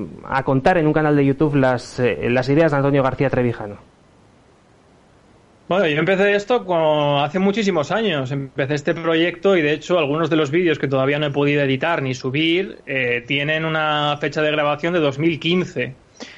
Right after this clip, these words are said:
Speaker 2: cuando yo ya estaba entrevistando y era secretario personal de Antonio García Trevijano. De hecho, mi idea principal, la primera idea que yo tuve y la cual yo construí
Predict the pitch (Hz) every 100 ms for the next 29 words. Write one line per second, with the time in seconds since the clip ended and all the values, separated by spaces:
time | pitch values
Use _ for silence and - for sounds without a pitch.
0 | - - 127 127 135 139 143 143 151 151
1 | 156 147 143 131 127 139 147 147 160 170
2 | 165 131 127 131 120 _ 135 147 147 139
3 | 131 135 139 156 147 123 135 135 147 135
4 | 131 135 139 131 127 135 139 123 117 139
5 | 135 - _ _ - - - 139 147 190
6 | 190 196 170 147 165 175 170 160 160 139
7 | 143 180 185 180 185 139 147 143 160 165
8 | 151 143 135 175 190 165 135 131 147 151
9 | 147 156 143 - 143 156 151